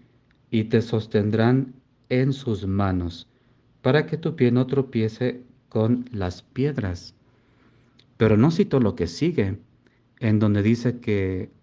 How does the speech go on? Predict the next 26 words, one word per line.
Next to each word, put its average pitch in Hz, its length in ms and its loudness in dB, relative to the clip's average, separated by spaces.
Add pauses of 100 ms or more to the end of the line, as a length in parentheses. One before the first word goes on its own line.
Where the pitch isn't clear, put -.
aplastarás 104 1080 -4 (1040)
serpientes 120 1080 0
y 104 140 -6
escorpiones 90 1120 -8 (960)
y 104 160 2
leones, 95 760 -2
dicen 101 360 -6
los 90 140 -6
padres 101 360 -4
de 101 100 -2
la 92 100 -2
iglesia. 92 380 -4 (120)
Todo 160 280 4
es 135 140 0
figura 110 340 -2
de 101 120 -6
Satanás. 87 640 -8 (640)
Es 123 140 2
decir, 110 400 0
si 113 180 -4
caminas 113 540 2
por 104 120 -6
los 98 140 -4
mandamientos 101 760 -4
de 95 120 -4
Dios, 120 420 -2